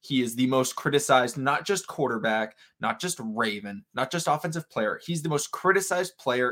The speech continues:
in football. He is. And anytime people get the chance to slander him, they take it. And, you know, this season he got hurt. So we got to see,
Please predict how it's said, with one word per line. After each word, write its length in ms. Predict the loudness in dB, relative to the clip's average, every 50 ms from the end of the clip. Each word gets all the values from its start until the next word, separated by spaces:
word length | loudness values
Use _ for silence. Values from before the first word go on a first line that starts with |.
| -2 -6
in 180 | -8 -8 -10
football. 560 | -12 -12 -12 -12 -12 _ -18 -18 -18 -20 _ _ _ _ _ _ _ _ _ _ _
He 360 | _ -4 -4 -4 -2 -2 -4 -4
is. 400 | -6 -8 -12 -12 -12 -12 -14 _ _ _ _ _ _ _ _ _ _ _ _ _ _ _ _ _ -16 -16 -16 -20 -20 -20 -20 _ _ _ 0
And 120 | 2 4
anytime 760 | 4 4 4 2 2 0 0 2 2 2 2 2 0 -2 -4
people 300 | -4 -6 -6 -4 -4 -2
get 220 | -2 -2 -2 -2 -2
the 140 | -6 -6 -4
chance 500 | -4 -2 0 0 0 0 -2 -4 -6 -4
to 100 | -4 -4
slander 480 | -4 -2 0 0 2 2 4 2 2 2
him, 400 | 2 0 -2 -2 -2 -6 -10 -14 _ _ _ _ _ _ _ _ _ _ -6
they 260 | 2 4 4 4 4
take 320 | 2 -4 -6 -6 -8 -10
it. 220 | -18 -20 _ -20 _ _ _ _ _ _ _ _ _ _ _ _ _ _ _ _ _ _ _ 0
And, 440 | 2 4 4 4 2 0 -2 -6 -8 _ _ _ _ _ _ _ _ _ _ _ _ _ _ _ _ _
you 200 | 0 2 4 6
know, 300 | 6 6 6 6 4 0
this 300 | 2 6 6 6 6 4
season 300 | 0 -2 -2 0 0 0
he 140 | 2 2 6
got 240 | 8 8 8 8 4
hurt. 300 | 4 4 4 4 2 -4 -14 _ _ _ _ _ _ _ _ _ _ _
So 220 | _ -4 -2 -2 -2
we 220 | -2 -2 -2 2
got 260 | 4 6 6 6 4
to 80 | 2 -2
see, 460 | -2 -2 -4 -4 -4 -4 -4 -8 -8